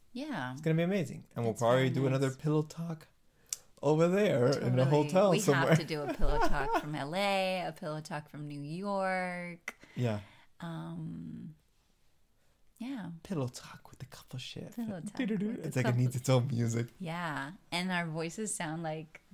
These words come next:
Speaker 1: kinda sultrier, at least in my mic. Maybe it's not coming out that
Speaker 2: My
Speaker 1: way,
Speaker 2: voice
Speaker 1: but
Speaker 2: is hoarse. I can't tell.
Speaker 1: It's very sexy.
Speaker 2: Oh, okay.
Speaker 1: Very, very sexy.
Speaker 2: So, so yeah, it was,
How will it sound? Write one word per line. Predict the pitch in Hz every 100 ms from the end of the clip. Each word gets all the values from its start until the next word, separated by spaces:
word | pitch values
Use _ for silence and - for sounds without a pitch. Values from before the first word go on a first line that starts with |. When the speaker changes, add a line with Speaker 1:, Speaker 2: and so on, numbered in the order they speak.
| -
Speaker 1:
kinda | 196 175 156
sultrier, | - 143 147 - 147 147 147 175
at | 170
least | 220 233 233
in | 196
my | 160
mic. | 165 139 143 -
Maybe | 156 151 156
it's | 151 -
not | 139 135 123 _ _ _ -
coming | - 147 147
out | 147 143
that | 131
Speaker 2:
My | 135
Speaker 1:
way, | 113
Speaker 2:
voice | 113 110
Speaker 1:
but | 107
Speaker 2:
is | -
hoarse. | 107 - - - - _ _ _ -
I | 123
can't | - - 107 95
tell. | - -
Speaker 1:
It's | - - -
very | - -
sexy. | - - _ - - _ -
Speaker 2:
Oh, | 113 107
okay. | 123 117 107 101 _ _ -
Speaker 1:
Very, | - _
very | - - -
sexy. | - _ - - _ -
Speaker 2:
So, | 165 156 143 - _ _ 165
so | 170
yeah, | 196 254 147
it | - -
was, | 143 151 143